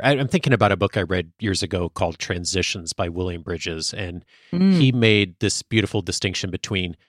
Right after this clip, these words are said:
Speaker 1: change and transition, that
Speaker 2: Mm-hmm.
Speaker 1: change is external, it happens quickly, and
Speaker 2: Mm.
Speaker 1: transition is internal. It takes us time to process,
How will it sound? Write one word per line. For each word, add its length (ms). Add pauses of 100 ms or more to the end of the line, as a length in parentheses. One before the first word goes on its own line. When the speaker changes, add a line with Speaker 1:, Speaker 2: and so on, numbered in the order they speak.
(300)
Speaker 1:
change 560
and 180
transition, 720
that 200 (100)
Speaker 2:
Mm-hmm. 120
Speaker 1:
change 360
is 180
external, 680 (240)
it 80
happens 320
quickly, 480 (360)
and 240
Speaker 2:
Mm. 40
Speaker 1:
transition 540
is 120
internal. 480
It 120
takes 220
us 80
time 220
to 60
process, 500